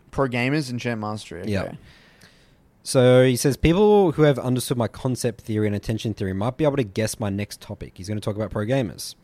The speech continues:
Speaker 2: So people think that pro gamers are people who can always pick the optimal champion according to the situation, but in reality, they are only people who try to achieve that.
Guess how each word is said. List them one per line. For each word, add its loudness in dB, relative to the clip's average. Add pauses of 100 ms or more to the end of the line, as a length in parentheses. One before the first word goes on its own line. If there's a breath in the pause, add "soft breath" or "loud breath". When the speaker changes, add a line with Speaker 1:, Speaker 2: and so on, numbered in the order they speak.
(380 loud breath)
Speaker 2:
So -12
people 4
think 2
that 2
pro 2
gamers 2
are -8
people -2
who 2
can -2
always -2
pick -4
the -8
optimal -4
champion -4
according -2
to -6
the -10
situation, -2 (400 loud breath)
but -4
in 2
reality, 6
they 4
are 4
only 2
people -2
who -4
try 0
to -4
achieve -4
that. -8